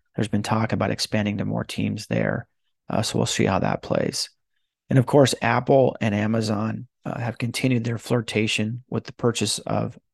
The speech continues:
live sports rights. Uh, Amazon has jumped into it with the, uh, Thursday Night Football. Apple has jumped into it with Major League Soccer. But now there's, uh, talk of Apple being interested in the N F L Network.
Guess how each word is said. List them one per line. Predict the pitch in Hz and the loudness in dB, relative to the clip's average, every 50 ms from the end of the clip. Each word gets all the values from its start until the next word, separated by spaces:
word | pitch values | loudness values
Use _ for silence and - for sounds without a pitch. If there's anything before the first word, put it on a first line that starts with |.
| _ _ - | _ _ -2
live | 110 110 110 107 - | 0 0 0 0 -2
sports | - - - 113 113 - - | -2 0 2 2 2 2 2
rights. | 110 104 107 113 - - - _ _ _ _ _ _ _ - _ _ - | 2 2 2 0 -2 -6 -10 _ _ _ _ _ _ _ -20 _ _ -6
Uh, | - - - - - | -4 -2 -2 2 2
Amazon | 123 127 127 120 123 107 110 113 | 4 4 4 4 4 2 2 2
has | 110 107 101 | 0 0 0
jumped | - - 107 107 110 - | -2 -2 -2 -2 -2 -2
into | 107 107 107 - - 113 107 107 | -2 -2 -2 -2 0 0 0 0
it | 104 101 - - | 0 -2 -6 -6
with | - 117 110 104 98 - - | -4 -4 -2 -2 -4 -6 -6
the, | 113 104 101 98 - - - | -4 -2 -2 -2 -2 -2 -2
uh, | 53 52 52 - - | -2 -2 -2 -4 -4
Thursday | - - 127 117 107 - | -2 0 2 2 2 0
Night | 95 95 92 - - | -2 -2 -4 -2 2
Football. | 147 139 131 - 135 131 131 127 123 - _ _ _ _ _ _ _ _ _ - | 0 2 4 6 6 6 6 4 0 -6 _ _ _ _ _ _ _ _ _ -4
Apple | - 117 120 - - 123 123 127 117 | 0 0 0 2 0 0 0 0 -2
has | 107 95 110 110 104 104 98 - | -2 -2 0 0 0 -2 -4 -8
jumped | - - - - 113 113 - - | -12 -10 -6 -6 -6 -4 -2 -4
into | 107 107 - 113 110 107 | -4 -2 -2 -2 0 0
it | - - | 0 -2
with | - 113 110 - - | -2 -4 -4 -2 -2
Major | 104 104 98 101 104 | -2 0 0 0 -2
League | 101 104 107 - | -2 -2 -4 -4
Soccer. | - - 131 127 131 131 - - 127 127 131 127 - _ - _ _ _ _ _ _ _ _ - | -2 2 4 4 4 4 2 2 2 2 0 -2 -4 _ -20 _ _ _ _ _ _ _ _ -6
But | 107 104 | -4 -4
now | 104 110 110 113 110 | -2 -2 -2 -2 -2
there's, | 110 101 104 - - - - | -2 -4 -4 -6 -8 -8 -6
uh, | 92 90 90 87 | -4 -2 -4 -4
talk | - - 117 117 110 110 - - | -2 0 0 0 0 0 -2 -4
of | 101 110 110 - - | -4 -4 -6 -6 -2
Apple | 110 107 104 98 - 95 101 95 - | -2 -2 -2 -2 -2 -2 -2 -2 -4
being | 104 101 101 98 | -6 -6 -4 -2
interested | 107 104 107 101 101 98 - - - 107 104 - - | -2 -2 0 0 -2 -2 -2 -2 -4 -4 -6 -6 -6
in | - 98 98 98 98 | -6 -6 -4 -4 -4
the | 90 - | -4 -2
N | 104 104 | -2 -2
F | - - - - | -4 -4 -2 -2
L | - - | -2 0
Network. | - 120 131 - - 143 123 127 127 - - | 2 2 2 4 4 4 2 2 0 -4 -10